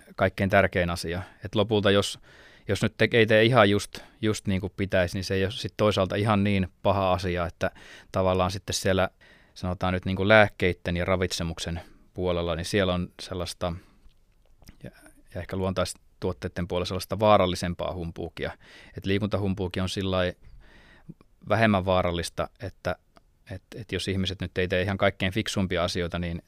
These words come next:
niin siellä ei välttämättä ne haitat ole ihan niin vaarallisia kuitenkaan. Et se on enemmänkin ehkä sellaista, että, että se ei ole se harjoittelu niin tehokasta kuin se voisi olla, ja,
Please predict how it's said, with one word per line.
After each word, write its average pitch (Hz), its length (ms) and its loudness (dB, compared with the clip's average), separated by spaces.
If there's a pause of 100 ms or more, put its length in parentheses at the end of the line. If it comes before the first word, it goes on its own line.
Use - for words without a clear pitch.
niin 90 200 -6
siellä 92 260 -2
ei 90 100 0
välttämättä 92 540 0
ne 90 120 -6
haitat 101 480 0
ole 85 140 -4
ihan 90 200 -4
niin 85 200 -6 (300)
vaarallisia 85 520 -2
kuitenkaan. 85 440 -8
Et - 60 -6
se - 80 -2
on 107 40 6
enemmänkin 113 320 4
ehkä 101 160 0
sellaista, 101 580 4
että, 92 280 -4 (600)
että 95 140 -6
se 101 80 2
ei 101 120 6
ole 98 80 4
se - 140 -2
harjoittelu 104 460 4
niin 98 160 0
tehokasta 107 520 0
kuin 92 100 -6
se 90 120 -4
voisi 92 260 0
olla, 90 240 0
ja, 87 160 -2